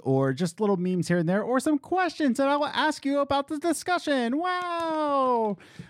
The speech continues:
Uh, you follow us on Twitter, Instagram, even Facebook. I will ask you a question involving the discussion that we will be talking about on the show, and I will read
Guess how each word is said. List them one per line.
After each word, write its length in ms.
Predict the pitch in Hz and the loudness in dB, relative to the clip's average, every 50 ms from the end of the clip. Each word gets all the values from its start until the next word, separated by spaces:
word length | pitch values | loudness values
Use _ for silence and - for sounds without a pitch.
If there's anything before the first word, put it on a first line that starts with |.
| - - - | -14 -6 -2
Uh, 440 | 143 147 156 151 151 151 151 147 139 - | 0 2 2 2 2 2 2 2 2 2
you 140 | 160 190 175 | 0 0 2
follow 220 | - 202 196 202 | 2 2 2 2
us 100 | 185 - | 2 2
on 120 | 190 180 | 0 0
Twitter, 420 | 160 - 170 170 165 160 160 165 160 _ _ - | 2 0 0 2 2 2 2 2 0 _ _ -2
Instagram, 500 | 156 160 - - 160 131 160 156 151 151 | 0 0 0 -2 -2 0 2 2 2 2
even 220 | - 165 160 147 127 | 2 2 2 2 2
Facebook. 480 | - - 127 131 127 - 135 120 - | 0 0 0 0 0 0 -2 0 0
I 100 | - 143 | 0 0
will 140 | 147 139 101 | 0 2 2
ask 200 | 123 127 127 - | 0 0 0 0
you 100 | - 123 | 0 -2
a 40 | 107 | 0
question 540 | - - 131 120 - - 131 127 123 120 - _ - | 0 0 0 0 2 0 0 0 0 -2 -4 _ -2
involving 460 | 151 160 180 202 269 277 262 254 226 | 0 0 2 2 0 2 2 0 -2
the 80 | 196 170 | -2 0
discussion 540 | 151 160 - - - 156 139 - 156 139 | 0 -2 -2 0 -2 -4 -4 -2 -2 0
that 120 | 123 120 110 | 0 0 2
we 120 | 123 127 | 0 0
will 120 | 120 113 104 | -2 -2 -4
be 160 | - 120 113 | -2 -4 -2
talking 300 | - 139 147 131 127 135 | 0 0 0 0 0 0
about 180 | 135 131 98 | 0 0 0
on 140 | 107 104 98 | 0 -2 -2
the 80 | 95 92 | -4 -6
show, 420 | - - - 247 247 247 254 240 | -8 -6 -2 -2 0 0 0 -2
and 180 | - - 135 139 | -2 -2 0 0
I 100 | 143 143 | 2 2
will 180 | 139 131 123 | 2 0 0
read 340 | 98 135 196 240 247 262 - | 0 0 0 0 0 -4 -6